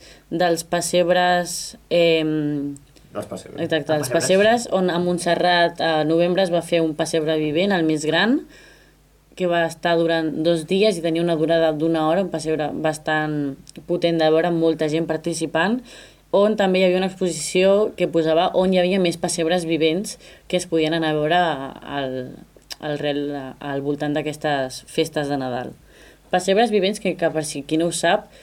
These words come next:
Speaker 1: hi ha molts cops que el nen Jesús és un nadó de veritat, i, o també en llocs és un, és un nenuco, però hi ha moltes ocasions que és un nadó de veritat. O sigui, podeu imaginar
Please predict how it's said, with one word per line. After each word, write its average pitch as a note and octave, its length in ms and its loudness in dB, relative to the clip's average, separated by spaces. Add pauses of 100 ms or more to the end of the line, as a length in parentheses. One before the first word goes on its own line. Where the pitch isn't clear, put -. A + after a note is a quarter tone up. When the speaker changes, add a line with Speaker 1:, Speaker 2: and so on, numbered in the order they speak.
(280)
Speaker 1:
hi F3 100 -2
ha F3+ 60 4
molts F#3 240 0
cops F#3+ 260 0
que - 140 -2
el D#3 80 0
nen D#3 180 2
Jesús F3 360 0 (180)
és D3+ 160 -2
un F3 140 -2
nadó C#3 260 -2
de E3 80 2
veritat, C3+ 540 -6 (100)
i, D3 400 -6
o D3 160 0
també C#3+ 240 -2
en D3 80 -2
llocs C#3 240 -2
és D#3+ 140 -2
un, C3+ 420 -4 (160)
és D3 160 -6
un D3 160 -2
nenuco, C#3 400 -2
però D3+ 220 0 (500)
hi D#3 80 0
ha D#3 80 0
moltes D#3+ 340 0
ocasions D3+ 460 -2
que E3+ 140 0
és D#3 100 -2
un E3 160 0
nadó C#3+ 240 0
de D#3+ 80 2
veritat. D3 300 -2
O - 20 -12
sigui, C#3+ 320 -2
podeu C#3 320 -2
imaginar D3+ 460 -2